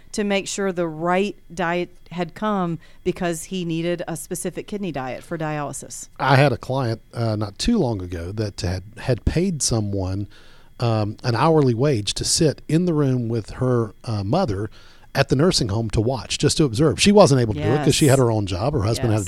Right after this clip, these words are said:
Speaker 2: job. So they hired someone to physically sit in the mother's nursing home room just to watch. And they also, too, at nighttime, they would take a, uh, a video camera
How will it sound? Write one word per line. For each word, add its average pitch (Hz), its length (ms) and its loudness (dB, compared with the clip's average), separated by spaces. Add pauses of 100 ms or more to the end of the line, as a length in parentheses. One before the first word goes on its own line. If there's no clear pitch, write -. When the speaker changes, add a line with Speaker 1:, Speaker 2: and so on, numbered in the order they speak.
(120)
Speaker 2:
job. 131 200 0 (360)
So 131 260 6
they 151 240 6
hired 190 400 4
someone 107 460 2
to 110 160 0
physically 151 500 2
sit 175 320 2
in 139 160 2
the 117 60 2
mother's 127 560 2
nursing 139 340 -2
home 123 240 -2
room 123 300 2 (400)
just 135 220 6
to 147 60 6
watch. 151 400 2
And 143 160 4
they 147 120 4
also, 151 360 6
too, 208 320 6
at 110 140 4
nighttime, 123 640 0 (500)
they 127 160 6
would 135 200 6
take 131 280 6
a, 127 300 6
uh, 113 340 4
a 120 120 2
video 143 360 6
camera 101 480 -4